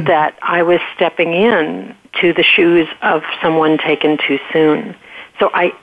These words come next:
Speaker 2: I knew that from jump, but I also just knew that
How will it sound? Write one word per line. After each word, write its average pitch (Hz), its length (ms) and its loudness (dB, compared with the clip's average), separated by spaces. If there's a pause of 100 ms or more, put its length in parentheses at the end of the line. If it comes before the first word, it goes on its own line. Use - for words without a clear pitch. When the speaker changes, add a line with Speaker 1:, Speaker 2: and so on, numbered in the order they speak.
(160)
Speaker 2:
I 190 120 0
knew 214 500 4
that 180 440 0 (220)
from 151 380 -4 (160)
jump, 165 340 0 (680)
but 190 120 0
I 196 140 0
also 208 720 0 (640)
just 190 300 -2
knew 185 560 2 (100)
that 156 260 -2